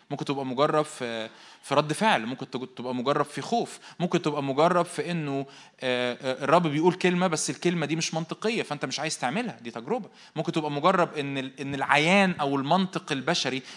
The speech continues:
بيقول اتحرك في اتجاه معين بس أنت عارف إن الرب بيقول لك لا ما تتحركش في الاتجاه ده، فأنت في صراع داخلي ما بين إنك تعمل اللي الرب بيقوله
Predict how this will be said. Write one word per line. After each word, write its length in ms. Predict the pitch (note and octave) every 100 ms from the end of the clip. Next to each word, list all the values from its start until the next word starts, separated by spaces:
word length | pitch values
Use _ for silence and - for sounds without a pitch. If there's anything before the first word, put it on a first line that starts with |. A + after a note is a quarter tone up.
| -
بيقول 200 | C#3 F3+
اتحرك 360 | - F#3+ F#3
في 100 | F#3
اتجاه 260 | - C#3+ E3
معين 400 | C3 A2+ A2+ C#3 - -
بس 140 | - E3
أنت 120 | D3+
عارف 240 | D3+ D#3+
إن 100 | C#3+
الرب 220 | C3 D3
بيقول 200 | C3 C3
لك 140 | D3 E3+
لا 80 | E3
ما 80 |
تتحركش 380 | - - D3 -
في 60 | -
الاتجاه 400 | D3 - E3 F#3+
ده، 180 | F3 E3+ - -
فأنت 260 | E3+ E3+
في 160 | E3 -
صراع 340 | - D#3+ G#3+
داخلي 420 | F3+ D3+ F#3+ C3 - - -
ما 80 |
بين 180 | C3+ F#3+
إنك 220 | F3+ D#3
تعمل 400 | - G3+ F3+ E3 D3+
اللي 300 | C#3+ C#3 C3+
الرب 220 | F3 E3+
بيقوله 480 | D3+ E3 G3 G3+